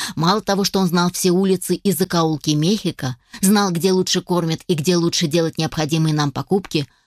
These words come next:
он обладал неистощимым терпением в переговорах с бюрократами, а это нам очень и очень пригодилось на последующих этапах путешествия. Проблема Лэнд-Ровера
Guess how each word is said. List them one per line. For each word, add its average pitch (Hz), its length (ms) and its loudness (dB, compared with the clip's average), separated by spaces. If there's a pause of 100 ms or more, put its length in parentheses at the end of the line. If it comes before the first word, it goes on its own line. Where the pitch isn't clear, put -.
(160)
он 214 220 0 (120)
обладал 185 540 0 (380)
неистощимым 196 920 2
терпением 160 720 0 (120)
в - 100 -20
переговорах 151 640 0
с 156 100 0
бюрократами, 151 720 0 (300)
а 156 140 2
это 170 160 0
нам 170 320 0
очень 226 480 0
и 170 80 0
очень 151 320 2
пригодилось 151 640 -2 (160)
на 240 100 2
последующих 147 720 0
этапах 151 420 -4
путешествия. 117 720 -4 (1400)
Проблема 262 800 2
Лэнд-Ровера 214 960 0